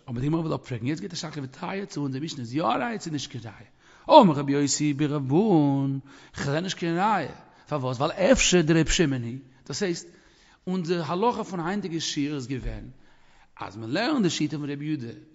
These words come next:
oder wie uns rufen aus Chachomim, als da wird schon im Schaven so auch so, Moidim, also verhäufen, was der Loch ist gewähnt und der Loch geht bleiben,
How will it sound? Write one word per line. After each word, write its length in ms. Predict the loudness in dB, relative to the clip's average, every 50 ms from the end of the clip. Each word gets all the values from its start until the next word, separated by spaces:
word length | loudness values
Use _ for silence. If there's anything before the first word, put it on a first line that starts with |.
| _
oder 220 | -10 -8 -6 -4 -2
wie 100 | -2 0
uns 160 | 0 0 -2
rufen 180 | -2 -4 -4 -6
aus 120 | -8 -8
Chachomim, 500 | -8 -10 -8 -4 -2 -2 -2 -2 -4 -6 -8 -14 -20 -20 -20 -12
als 140 | -10 -4 -2
da 160 | 0 0 0
wird 100 | -2 -4
schon 120 | -8 -8
im 100 | -8 -8
Schaven 320 | -8 -8 -8 -6 -6 -6 -4
so 100 | -2 2
auch 140 | 4 4 4
so, 560 | 4 0 -2 -2 -2 -2 -4 -6 -8 -10 -12 -16 -20 -20 -20 -16 _
Moidim, 1000 | -8 -4 -2 0 2 4 6 8 10 8 8 8 4 0 0 -2 -4 -4 -6 -6 -8
also 240 | -8 -8 -8 -10 -8
verhäufen, 480 | -4 -2 0 2 2 2 2 0 -4
was 220 | -6 -6 -6 -10 -12 -12
der 220 | -8 -4 -4 -4 -6 -8 -14 -20 -14 -8
Loch 340 | -4 0 2 2 0 0 -2
ist 160 | -6 -4 -2
gewähnt 400 | -2 -2 -2 -2 -2 -2 -2 -2
und 60 | -4
der 100 | -4 -4
Loch 160 | -6 -6 -4
geht 200 | -6 -6 -4 -4
bleiben, 600 | -2 0 2 2 2 2 0 -2 -2 -4 -4 -8